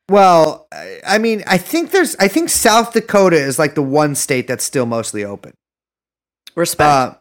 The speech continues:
Speaker 1: yeah, respect for that. I mean, or no, might be Idaho. I don't know. One of those two fucking states is mostly open still.
Speaker 2: Mm.
Speaker 1: Not really germane to the discussion we're having today, but, but baby, not everyone is happy with this. And I can, on one hand, I can kinda understand why.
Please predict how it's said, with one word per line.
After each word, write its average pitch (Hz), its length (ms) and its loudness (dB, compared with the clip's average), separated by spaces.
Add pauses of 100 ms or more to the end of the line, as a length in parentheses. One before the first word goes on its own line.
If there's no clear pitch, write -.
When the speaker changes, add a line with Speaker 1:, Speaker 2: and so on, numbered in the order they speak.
(180)
Speaker 1:
yeah, 131 400 0
respect 156 400 -2
for 131 140 -4
that. 110 320 -4
I 151 120 0
mean, 170 100 -2
or 240 120 4
no, 214 340 4 (200)
might 220 320 0
be 190 120 -4
Idaho. 139 520 2
I 180 120 2
don't 127 160 0
know. 110 320 -6
One 226 160 4
of 180 60 4
those 147 140 2
two 151 140 -4
fucking 120 340 -4
states 113 320 -6
is 98 120 -12
mostly 104 320 -6
open 98 280 -12
still. 107 220 -10
Speaker 2:
Mm. 156 240 -10 (500)
Speaker 1:
Not 302 220 2
really 269 220 4
germane 180 600 4
to 147 80 -2
the 143 80 2
discussion 127 520 0
we're 107 80 -4
having 107 300 -4
today, 127 200 -2
but, 202 300 -2
but 214 180 0
baby, 240 240 2
not 269 220 2
everyone 262 380 4
is 180 120 2
happy 165 300 0
with 113 200 -6
this. - 220 -10
And 220 100 0
I 277 120 4
can, 302 340 -2 (880)
on 226 240 2
one 311 140 4
hand, 311 240 4
I 226 80 4
can 233 160 -2
kinda 220 220 2
understand 165 500 0
why. 110 220 -8